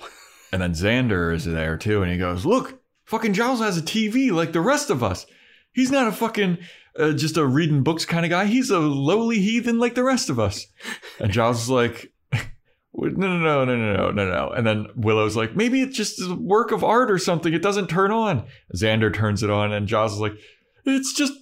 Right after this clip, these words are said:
Speaker 2: public T V. It's nothing crazy."
Speaker 1: Willow looks so hurt.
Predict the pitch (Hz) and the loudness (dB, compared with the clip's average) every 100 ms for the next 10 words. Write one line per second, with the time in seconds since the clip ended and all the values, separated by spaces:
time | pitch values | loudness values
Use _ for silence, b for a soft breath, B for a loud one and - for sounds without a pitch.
0 | _ 269 269 254 247 226 214 220 262 269 | _ 0 2 0 0 -2 0 2 2 0
1 | 269 226 233 - - - 196 214 262 254 | -2 -2 -2 -4 -16 -10 -8 -2 -2 0
2 | 247 233 202 - 220 220 220 254 262 - | 0 -2 -4 -4 -2 0 0 -2 -4 -10
3 | _ _ B 151 - 110 113 143 131 90 | _ _ B -12 -4 0 2 4 2 0
4 | - - 76 76 71 67 | -4 -4 -2 -2 -4 -6